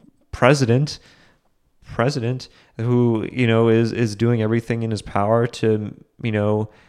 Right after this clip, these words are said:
make sure that individuals don't trust him. I mean, would you trust Joe Biden? I don't trust Joe Biden. Nobody should trust <laughs> Joe Biden.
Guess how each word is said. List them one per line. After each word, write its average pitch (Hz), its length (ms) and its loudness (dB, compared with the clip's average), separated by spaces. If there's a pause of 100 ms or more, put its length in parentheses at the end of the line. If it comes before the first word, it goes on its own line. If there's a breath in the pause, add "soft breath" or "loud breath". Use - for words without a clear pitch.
(180 soft breath)
make 120 240 2
sure 117 240 0
that 113 160 2
individuals 110 560 2
don't 117 260 0
trust - 400 -2
him. - 120 -12
I 98 100 -6
mean, 110 260 -8 (260)
would 107 320 -4
you 143 60 -2
trust 147 280 -2
Joe 147 120 4
Biden? 143 340 -2
I 117 140 -6
don't 147 140 -4
trust - 240 -8
Joe 98 120 -2
Biden. 101 380 -4 (360 loud breath)
Nobody 135 340 4
should - 160 -8
trust 107 260 -6
<laughs> - 20 -8
Joe 113 120 0
Biden. 98 380 -4